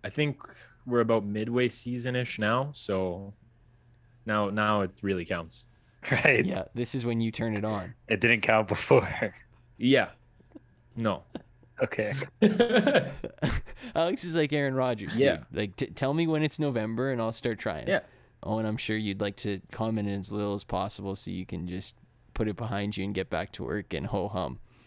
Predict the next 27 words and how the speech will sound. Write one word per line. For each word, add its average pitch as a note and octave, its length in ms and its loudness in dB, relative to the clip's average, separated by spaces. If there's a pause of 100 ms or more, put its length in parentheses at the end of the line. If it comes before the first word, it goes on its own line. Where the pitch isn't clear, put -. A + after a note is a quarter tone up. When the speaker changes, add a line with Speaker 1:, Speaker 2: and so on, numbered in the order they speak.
(160)
Speaker 4:
Yeah, C3 680 8
yeah. A2+ 680 2
Uh, A2+ 920 0 (960)
yeah, A#2 220 -2
I A2+ 80 0
don't C3 160 0
really, A#2+ 240 6
we're A#2 120 -2
gonna B2 140 0
have A#2+ 220 0
to, G#2+ 240 0
I'm G2+ 120 -4
gonna A2 120 -4
have G#2+ 100 -4
to - 80 -14
talk G2+ 160 -2
to - 120 -14
my G#2 40 -2
people. G#2 300 -8
We're G2+ 60 -4
gonna G2+ 100 -4
have G2 80 -8
to - 60 -18
figure - 200 -6
this - 160 -10
one - 100 -10
out. - 260 -10